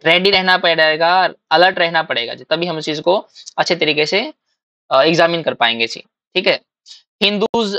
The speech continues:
and Muslim must put the recent past behind them to restore mutual trust and harmony। जो हिंदू और मुस्लिम जो community है उनको क्या है,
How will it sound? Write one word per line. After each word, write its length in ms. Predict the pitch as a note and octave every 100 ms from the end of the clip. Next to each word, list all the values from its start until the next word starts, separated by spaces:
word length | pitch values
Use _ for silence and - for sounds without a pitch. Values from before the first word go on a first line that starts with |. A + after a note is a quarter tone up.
| -
and 140 | D#3+ E3+ F3
Muslim 360 | F#3+ G3 F3+
must 220 | E3+ - F3 - _ _ -
put 100 | G#3
the 140 | F#3+ F3
recent 420 | D#3 F#3+ - G3+ F#3
past 240 | D3+ D#3+ -
behind 480 | D#3 D3+ D3+ E3 E3 - _ -
them 240 | D3+ D3+
to 100 | D#3
restore 340 | E3 E3 - F3+
mutual 360 | E3 D#3 F3
trust 240 | E3+ D3+ E3+
and 120 | D3+
harmony। 400 | B2 A#2 A#2 A2+
जो 60 | C3
हिंदू 320 | C#3+ D3+ D#3+
और 60 | D3+
मुस्लिम 340 | D3+ D3+ D3+
जो 100 | D3+
community 460 | D3+ D3+ D3+ D#3+ E3
है 100 | D3+
उनको 240 | D3+ D#3
क्या 160 | D#3 D#3+
है, 200 | E3